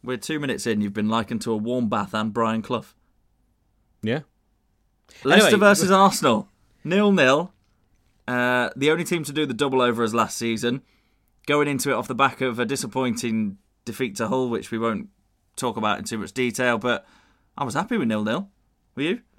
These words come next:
Speaker 2: I was. Um, again, I spoke to a lot of people who are not fans of Leicester and who obviously didn't watch the game as well because they, um, they're talking absolute nonsense. Nil-nil against Arsenal for a start. Just look at that. It's a good result.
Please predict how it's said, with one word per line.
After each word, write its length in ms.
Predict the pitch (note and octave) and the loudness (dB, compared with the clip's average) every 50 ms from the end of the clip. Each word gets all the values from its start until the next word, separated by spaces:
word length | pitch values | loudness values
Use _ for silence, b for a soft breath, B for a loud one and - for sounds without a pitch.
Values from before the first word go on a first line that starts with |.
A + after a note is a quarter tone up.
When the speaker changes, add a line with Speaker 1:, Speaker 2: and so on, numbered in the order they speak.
| _ _ _ - | _ _ _ -4
Speaker 2:
I 140 | C3+ C#3 C#3+ | -2 0 0
was. 360 | C3 A2+ G2 F2 E2 - - - _ - | 0 0 -2 -4 -4 -8 -12 -16 _ -8
Um, 460 | G#2+ A2+ A2+ A2 G#2+ G#2+ G#2 G#2 G2+ B B B B | -6 -4 -2 0 0 0 0 -2 -4 B B B B
again, 540 | - A2+ G#2+ F#2+ - D3+ D3+ D3 C#3 C#3+ D3+ | -6 -6 -4 -2 0 2 4 4 4 2 0
I 60 | C#3 | -2
spoke 200 | A#2 - C#3 C3+ - | -4 -4 -4 -4 -2
to 60 | B2 | -2
a 40 | A#2 | -2
lot 140 | B2+ C3 A#2+ | 0 0 0
of 80 | A2 | -2
people 480 | - C#3 B2+ A#2+ - - A#2 A2+ A#2 G#2+ | -2 -4 -4 -4 -2 -2 0 0 0 0
who 280 | A2 A2+ A2+ A2 A2 | 0 0 0 -2 -2
are 100 | G2+ A2+ | -4 -6
not 240 | G#2+ A2+ A#2+ B2 - | -4 -4 -4 -4 -6
fans 320 | - A#2+ A#2 A2+ A2 G#2 G2+ | -6 -4 -2 -2 -2 -2 -4
of 100 | G#2+ G2 | -4 -6
Leicester 400 | A#2 - - - - A2 G#2 G2 B B B B B B - | -6 -8 -10 -10 -10 -10 -10 -10 B B B B B B -6
and 340 | A2+ A#2 A2+ A2+ A2+ G#2+ - - _ _ _ _ _ _ _ _ _ - | -4 -2 -2 -2 -2 -4 -6 -10 _ _ _ _ _ _ _ _ _ -6
who 140 | B2+ C3+ - | -6 -4 -4
obviously 320 | - F3 F#3+ A#3+ - A3 | -2 -2 -2 -2 0 -2
didn't 160 | G3+ F3 D3+ D3 | -2 -2 -4 -6
watch 200 | D3+ C3+ - - | -6 -6 -6 -6
the 80 | C3 | -6
game 280 | A#2 C3+ C3+ C3+ B2 G#2+ | -4 -2 0 0 0 0
as 140 | G2+ F#2 F#2+ | 0 -2 -2
well 240 | A2+ A#2 G#2+ F#2+ | -4 -4 -4 -4
because 360 | F2+ G#2 G2 - A2+ G#2 G2 b b b b b b b | -4 -6 -6 -6 -6 -6 -6 b b b b b b b
they, 340 | - B2+ C3 C3+ C3 B2+ B2 | -6 -2 -2 0 0 0 2
um, 420 | B2+ B2+ B2 A#2+ A#2+ A#2 A2+ A#2+ - _ _ _ _ - - | 2 2 2 2 2 0 0 -2 -6 _ _ _ _ -14 -8
they're 120 | - A#2+ G2+ | -6 -6 -2
talking 280 | - E3+ E3 - B2+ | -2 -2 -2 0 -2
absolute 340 | C3+ D3 - - - B2 A#2+ | -4 -6 -6 -6 -4 -4 -2
nonsense. 540 | A2+ G#2+ G2 F#2+ F#2+ - G2 F2+ E2+ - - b b b b b b b b _ - | -2 -4 -4 -4 -6 -6 -8 -8 -8 -10 -14 b b b b b b b b _ -6
Nil-nil 400 | - C3+ F3 G#3+ G3+ E3+ D#3+ D#3 | 2 6 8 8 8 8 6 6
against 260 | D#3 - C#3+ C#3 - - | 4 4 2 -2 -2 -2
Arsenal 480 | - C#3 C#3 C3+ - - C3+ B2+ A#2+ | -2 -2 -2 -2 -2 -2 -2 -2 -2
for 180 | A2 - - C#3+ | -2 -4 -6 -6
a 40 | C3 | -6
start. 540 | - - - B3+ C#3+ G2 G#2 A#2+ G#2 - - | -4 -2 0 0 0 0 0 -2 -4 -8 -10
Just 180 | - F3 - | -10 -6 -4
look 160 | F3 F#3 - - | -2 -2 -2 -2
at 140 | C#3+ B2 | -4 -4
that. 360 | A#2+ C#3 B2+ G2 - - - - _ _ _ _ _ _ _ - | -6 -8 -8 -10 -12 -16 -20 -20 _ _ _ _ _ _ _ -8
It's 200 | C#3 C#3+ C3 - | -6 -6 -6 -6
a 60 | B2+ | -8
good 240 | A2+ A2 C3+ B2+ A2 | -2 0 0 2 2
result. 400 | G2+ G#2+ G#2+ F#3 C#3 - - - | 2 0 2 2 0 0 -4 -10